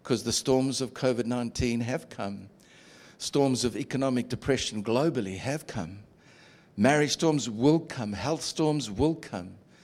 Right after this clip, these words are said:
Family storms will come. But Father, we don't often find an ability to lead in those moments. And we just realize how weak we are.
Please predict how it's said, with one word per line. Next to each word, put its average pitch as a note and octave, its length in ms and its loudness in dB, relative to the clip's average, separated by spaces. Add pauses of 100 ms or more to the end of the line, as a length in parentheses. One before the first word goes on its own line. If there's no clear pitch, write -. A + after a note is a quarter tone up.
(160)
Family E3 380 6
storms D#3+ 440 2
will C#3 240 2
come. G2 440 -10 (580)
But B2+ 140 -2
Father, D#3 260 4
we C#3 140 2
don't D3+ 180 2
often D3 240 0
find C#3+ 380 0
an B2+ 120 0
ability C#3+ 440 2
to - 140 -6
lead C#3+ 280 -2
in C#3 80 0
those A2+ 220 0
moments. A2 540 0 (360)
And C3 100 2
we C3 120 6
just D3 240 0
realize C3+ 480 4
how A#2+ 160 2
weak D#3+ 280 -2
we A#2+ 120 -2
are. B2+ 320 -6